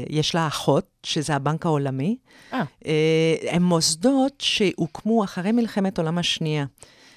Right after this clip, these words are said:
Speaker 1: אה, בכנס מאוד מפורסם בקרב הכלכלנים, שקוראים לזה ברטון וודס, שזה החל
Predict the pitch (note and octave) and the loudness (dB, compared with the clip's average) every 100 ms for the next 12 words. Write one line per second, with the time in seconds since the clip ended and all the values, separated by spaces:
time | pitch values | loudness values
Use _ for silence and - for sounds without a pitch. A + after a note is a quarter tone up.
0 | _ - D3+ C#3+ C#3+ C#3+ C#3 C#3 C#3 C#3 | _ -6 -2 0 -2 -2 -2 -2 -2 -2
1 | C#3 C#3 C#3 F#3 G3 F3+ - C#3+ F3 F#3 | -2 -2 -4 0 0 0 -2 2 0 0
2 | E3 - - - F3+ E3+ C#3+ - D3 C#3+ | -4 -2 -4 -2 -2 -2 -4 -6 -6 -6
3 | - A#2+ - C3 B2+ F#3 A#3 F#3+ - - | -8 -10 -10 -10 -6 -2 -2 -4 -8 -12
4 | C#3+ C#3+ C3+ C3 D3 D3+ A#2+ C3+ D#3+ A#3 | -10 -8 -8 -6 -6 -6 -8 -6 0 2
5 | G#3+ D#3+ - - C#3 B2+ C3+ C3 - - | 2 -2 -8 -6 -8 -8 -10 -12 -18 -20
6 | - - _ - F3 E3+ | -20 -20 _ -4 0 0